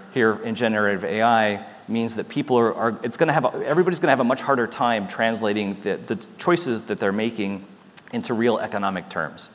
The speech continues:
And so this is, like, you're gonna have to try really hard where you are to, uh, help make sure that that isn't happening, that everybody understands the economic implications of the choices that they're making,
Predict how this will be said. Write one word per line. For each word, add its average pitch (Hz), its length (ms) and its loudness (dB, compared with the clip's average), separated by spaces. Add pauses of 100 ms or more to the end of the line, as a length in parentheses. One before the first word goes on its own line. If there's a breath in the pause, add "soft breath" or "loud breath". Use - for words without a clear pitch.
(340 soft breath)
And 98 120 -6
so 110 120 0
this 131 200 0
is, 123 200 -4
like, 107 160 0
you're 117 80 0
gonna 117 140 2
have 135 140 2
to 113 80 -6
try 117 160 0
really 113 280 2
hard 107 340 4 (420 loud breath)
where 120 140 6
you 104 180 2
are 104 280 4
to, 95 440 -2 (360 loud breath)
uh, 85 240 -4 (160)
help 120 260 0
make 110 180 0
sure 120 180 2
that 104 160 0
that 101 180 0
isn't 113 240 -4
happening, 110 460 -2
that 98 100 -2
everybody 101 460 -2
understands 98 520 -6
the 87 140 -4
economic 98 440 -4
implications 101 600 -6
of 90 80 -8
the 92 80 -6
choices 95 420 -4
that 92 160 -6
they're 92 80 -4
making, 95 480 -6